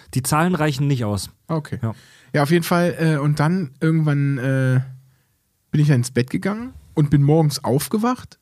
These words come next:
Speaker 2: und hatte dann diesen geliebten Haken hinter meinem Namen.
Speaker 1: Oh, geil.
Speaker 2: Und hab dann E-Mails gecheckt und dann war ich halt einfach Partner und dann im ersten Monat hab ich fast tausend Euro damals bekommen. Ich glaub, neunhundertzwanzig
Speaker 1: Und du dachtest
Speaker 2: Euro oder so.
Speaker 1: wahrscheinlich, du bist jetzt der Beppo.
Speaker 2: Nee, ich dachte einfach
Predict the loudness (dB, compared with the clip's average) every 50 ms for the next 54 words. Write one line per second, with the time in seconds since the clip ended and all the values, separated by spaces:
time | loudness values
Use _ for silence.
0 | _ _ _ -2 -2 0 -2 -4 -4 -4 -4 -4 -2 -4 -4 -6 -10 -10 -8 -8
1 | -10 -10 -12 _ _ _ _ _ _ -2 0 0 0 -2 -4 -6 -6 -6 -4 -2
2 | -2 -2 -2 -4 -6 -10 -16 -20 _ _ _ -20 -20 -20 -10 -4 0 2 2 4
3 | 4 4 4 4 4 4 4 4 2 2 0 -2 -4 -6 -6 -6 -6 -6 -4 -4
4 | -6 -4 -2 2 2 2 2 2 0 0 0 0 -2 0 0 2 2 2 2 2
5 | 0 0 -2 0 2 2 2 0 0 -2 -2 -2 0 0 0 2 2 2 0 0
6 | -2 -2 -2 -2 -2 -2 -2 -2 -4 -2 -2 -2 -2 -2 -2 -2 -2 -2 -2 -4
7 | -4 -4 -2 -2 0 0 0 -2 -4 -6 -10 -10 -8 -6 -6 -6 -6 -6 -6 -4
8 | -4 -4 -4 -4 -4 -2 0 0 2 2 0 0 -2 -6 -8 -10 -14 -16 -14 -14
9 | -14 -14 -16 -18 -20 -20 _ _ -20 -20 -20 _ _ -4 0 4 4 4 6 6
10 | 4 4 4 2 2 0 -4 -6 -4 0 2 2 2 2 2 0 0 0 0 2
11 | 2 2 2 2 2 0 0 0 0 0 0 0 0 0 0 0 0 0 0 0
12 | 0 0 2 2 2 2 0 0 -2 -4 _ _ _ _ _ _ _ _ _ _
13 | _ -4 0 0 0 0 0 -2 -2 0 0 -2 -2 -2 -2 0 0 0 0 0
14 | -2 -2 -4 -6 -10